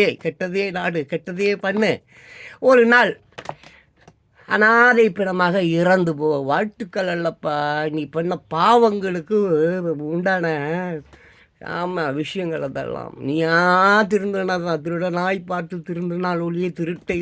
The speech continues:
ஒழிக்க முடியாது. பாவம், ஒரு பெண்ணை வைத்துக்கொண்டு பிழைப்பு நடத்துறானுங்க மீடியாக்கள்ல இப்போ ஒரு நாலஞ்சு நாளா. ஆமா, ஆமாப்பா,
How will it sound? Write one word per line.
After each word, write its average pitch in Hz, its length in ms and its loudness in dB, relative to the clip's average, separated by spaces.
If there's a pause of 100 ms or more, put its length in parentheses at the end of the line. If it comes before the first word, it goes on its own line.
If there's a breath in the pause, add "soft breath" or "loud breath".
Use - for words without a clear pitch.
(140)
ஒழிக்க 165 600 -6 (200)
முடியாது. 151 640 -2
பாவம், 151 560 -2
ஒரு 123 160 -4 (100)
பெண்ணை 180 460 -2
வைத்துக்கொண்டு 160 760 -2
பிழைப்பு 175 480 -2
நடத்துறானுங்க 143 640 -4
மீடியாக்கள்ல 135 600 -2
இப்போ 127 140 -6
ஒரு 120 220 -2
நாலஞ்சு 127 400 -4
நாளா. 147 220 2 (960 loud breath)
ஆமா, - 300 -6 (120)
ஆமாப்பா, 220 480 2